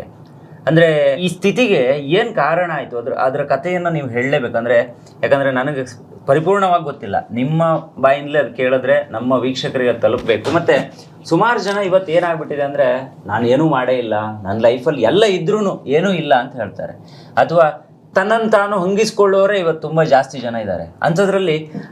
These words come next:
ನೀವು ನಮ್ಮಂಥವ್ರಿಗೆಲ್ಲ ಸ್ಫೂರ್ತಿಯಾಗಿದ್ದೀರಾ. ಈ ಭಾಗದಲ್ಲಿ ಯಾರ ಹತ್ರ ಕೇಳಿದ್ರು ಕೂಡ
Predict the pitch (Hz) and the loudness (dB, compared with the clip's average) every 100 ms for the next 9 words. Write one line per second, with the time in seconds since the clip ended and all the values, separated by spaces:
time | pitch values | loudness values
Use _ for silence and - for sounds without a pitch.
0 | - 127 151 214 269 254 165 170 190 - | -8 0 2 4 2 0 -2 -4 -8 -6
1 | 135 175 226 254 220 214 185 160 185 - | 0 0 2 0 0 -2 -2 0 0 -2
2 | 151 160 151 131 104 95 - - 120 165 | -6 -2 2 2 0 -6 -6 -6 -2 2
3 | 143 131 160 160 160 98 107 107 - - | 4 2 2 0 -2 -4 -8 -12 -6 0
4 | 139 185 196 202 196 170 160 160 147 | 2 2 0 -2 -2 -4 -4 -6 -2